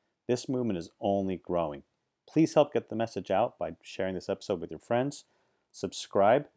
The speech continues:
Give it a five-star rating and review in iTunes.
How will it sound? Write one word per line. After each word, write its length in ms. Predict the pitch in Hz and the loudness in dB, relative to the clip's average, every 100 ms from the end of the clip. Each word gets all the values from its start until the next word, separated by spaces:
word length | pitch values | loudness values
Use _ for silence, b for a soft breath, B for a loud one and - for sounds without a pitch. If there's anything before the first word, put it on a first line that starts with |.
| _ _ _ | _ _ _
Give 100 | - | -4
it 80 | 123 | -2
a 40 | 107 | -2
five-star 680 | - - 104 107 - 107 | 0 2 4 2 -2 -2
rating 420 | 92 90 98 101 95 | 0 -2 -2 -4 -6
and 220 | 92 92 | -6 -6
review 320 | 87 - 92 | -6 -6 -6
in 80 | 87 | -6
iTunes. 640 | 87 82 85 - - - | -8 -10 -10 -14 -16 -18